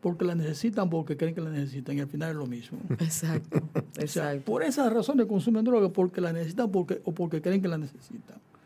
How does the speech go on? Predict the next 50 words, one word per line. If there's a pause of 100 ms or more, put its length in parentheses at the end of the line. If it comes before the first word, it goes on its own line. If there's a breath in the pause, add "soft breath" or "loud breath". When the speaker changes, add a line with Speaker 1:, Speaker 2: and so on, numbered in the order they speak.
(720 soft breath)
Speaker 1:
¿Cuándo
se
empieza
el
consumo
de
drogas?
Se
empieza
en
la
adolescencia,
a
los
trece,
catorce
Speaker 2:
La
Speaker 1:
años.
Speaker 2:
epa-,
la
etapa
más
difícil
Speaker 1:
Etapa
Speaker 2:
de,
de,
Speaker 1:
difícil
Speaker 2:
de,
Speaker 1:
de
la
Speaker 2:
en
el
Speaker 1:
vida
Speaker 2:
crecimiento
Speaker 1:
del
Speaker 2:
del
Speaker 1:
ser
Speaker 2:
ser
humano. (300)
Speaker 1:
humano. (360 loud breath)
A
esa
edad
se
empieza. (300 loud breath)
Pero
¿a
quién
vemos
nosotros?